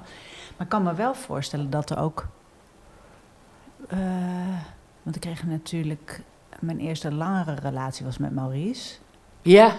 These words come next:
Speaker 2: Oh god, ja, dat weet ik ook nog. Och,
Speaker 1: Ja,
Speaker 2: jeetje.
Speaker 1: want op een gegeven
Speaker 2: Ik,
Speaker 1: moment
Speaker 2: nou,
Speaker 1: kwam die
Speaker 2: daarvan had ik echt het idee, die jongen wordt het. Ik
Speaker 1: Ja.
Speaker 2: dacht echt, ik weet niet, jullie die mooie
Speaker 1: We waren
Speaker 2: kerstkaart toen
Speaker 1: achttien
Speaker 2: hebben
Speaker 1: of zo.
Speaker 2: gemaakt,
Speaker 1: Ja.
Speaker 2: weet je nog?
Speaker 1: Ja.
Speaker 2: Je hebt die mooie kerstkaart gemaakt toen.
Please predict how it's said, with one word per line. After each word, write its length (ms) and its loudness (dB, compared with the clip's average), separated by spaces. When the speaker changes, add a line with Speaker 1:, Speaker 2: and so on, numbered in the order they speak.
Speaker 2:
Oh 80 -8
god, 260 -6
ja, 120 0
dat 180 -4
weet 160 2
ik 140 -6
ook 200 0
nog. 220 -6
Och, 180 2
Speaker 1:
Ja, 160 4
Speaker 2:
jeetje. 340 4
Speaker 1:
want 160 0
op 40 -10
een 60 -8
gegeven 200 2
Speaker 2:
Ik, 80 2
Speaker 1:
moment 160 8
Speaker 2:
nou, 140 10
Speaker 1:
kwam 200 12
die 100 12
Speaker 2:
daarvan 360 10
had 180 6
ik 120 2
echt 240 0
het 180 0
idee, 400 6
die 160 6
jongen 260 8
wordt 280 0
het. 220 -6
Ik 120 2
Speaker 1:
Ja. 80 6
Speaker 2:
dacht 260 2
echt, 180 4
ik 60 -2
weet 180 8
niet, 120 2
jullie 260 6
die 100 4
mooie 220 4
Speaker 1:
We 60 -8
waren 160 6
Speaker 2:
kerstkaart 400 8
toen 40 2
Speaker 1:
achttien 180 4
Speaker 2:
hebben 200 8
Speaker 1:
of 60 0
zo. 60 2
Speaker 2:
gemaakt, 340 2
Speaker 1:
Ja. 60 2
Speaker 2:
weet 240 4
je 100 0
nog? 180 2
Speaker 1:
Ja. 100 -4
Speaker 2:
Je 80 -4
hebt 160 -2
die 120 2
mooie 240 2
kerstkaart 640 0
gemaakt 540 -4
toen. 380 0